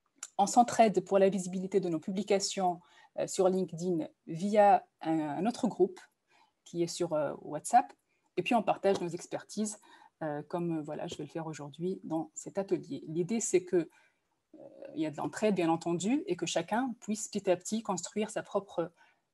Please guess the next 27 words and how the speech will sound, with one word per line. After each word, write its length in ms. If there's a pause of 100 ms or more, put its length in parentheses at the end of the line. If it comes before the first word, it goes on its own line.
(100)
image, 340
ima-, 300
euh, 120
image 260
de 80
marque, 440 (500)
euh, 160
développer 420
son 200
réseau 540 (240)
et 160
attirer 560
des 140
clients 400 (180)
potentiels. 560 (380)
Voilà, 140
ça, 100
c'était 400
le 100
petit 220
flash 480 (460)
et 60
je 80
peux 140
t'envoyer 320
d'autres 380
infos 300